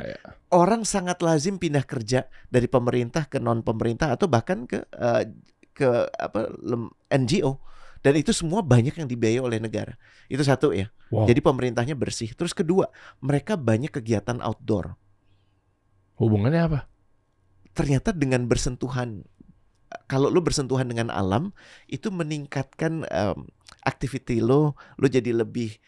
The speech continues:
Speaker 2: eh, lebih optimis melihat
Speaker 1: Oh,
Speaker 2: hidup.
Speaker 1: rilis ya, lepas ya?
Speaker 2: Rilis. Dan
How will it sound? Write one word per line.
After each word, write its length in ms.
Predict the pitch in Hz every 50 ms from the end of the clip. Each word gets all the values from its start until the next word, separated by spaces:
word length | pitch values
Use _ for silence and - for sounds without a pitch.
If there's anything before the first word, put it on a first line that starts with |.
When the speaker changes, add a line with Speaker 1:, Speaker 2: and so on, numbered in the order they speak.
| _ _ _ -
Speaker 2:
eh, 160 | - 107 110
lebih 320 | 110 117 110 120 127 113 - -
optimis 580 | - 123 - - - 135 120 127 139 139 - -
melihat 360 | 135 147 160 160 156 151 147
Speaker 1:
Oh, 60 | 147
Speaker 2:
hidup. 300 | - 123 120 127 147 180 - - - -
Speaker 1:
rilis 560 | - 110 131 139 143 143 160 170 156 - - -
ya, 160 | 107 92 92
lepas 380 | 92 - 123 139 156 156 131
ya? 160 | 123 277 - 92
Speaker 2:
Rilis. 320 | 190 170 - - - - - - - -
Dan 300 | - 123 139 127 127